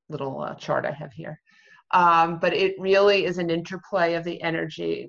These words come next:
within the different organ systems and what you eat, what you breathe, uh, emotional stuff that went on that day,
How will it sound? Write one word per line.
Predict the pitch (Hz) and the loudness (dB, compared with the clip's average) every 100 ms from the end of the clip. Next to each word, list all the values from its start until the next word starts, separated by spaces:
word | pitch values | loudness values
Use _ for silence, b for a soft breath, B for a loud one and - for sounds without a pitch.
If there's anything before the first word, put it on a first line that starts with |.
| 170 | -6
within | 165 165 165 165 | -4 -2 -4 -6
the | 165 | -6
different | 160 175 170 | -8 -6 -2
organ | 160 180 208 | -2 -2 -6
systems | 214 247 247 262 262 285 277 - _ | -8 -12 -10 -8 -8 -8 -12 -18 _
and | 175 175 170 165 160 165 | -4 -2 -2 -2 -4 -4
what | 175 165 | -4 -2
you | 160 160 | -2 -4
eat, | 143 220 214 214 202 - | -4 -4 -2 -4 -4 -2
what | 165 165 | -4 -2
you | 160 | -6
breathe, | 175 196 196 185 185 185 180 - - 160 | -2 -2 0 -2 -4 -6 -10 -16 -6 -2
uh, | 160 156 151 151 175 | 2 2 2 0 -2
emotional | 170 170 165 175 156 | 0 0 -2 -6 -6
stuff | - 160 165 | -4 -4 -4
that | - | -4
went | 160 160 | -2 0
on | 156 156 | 0 -2
that | 151 151 | -4 -2
day, | 185 185 180 180 175 | -2 0 2 0 -2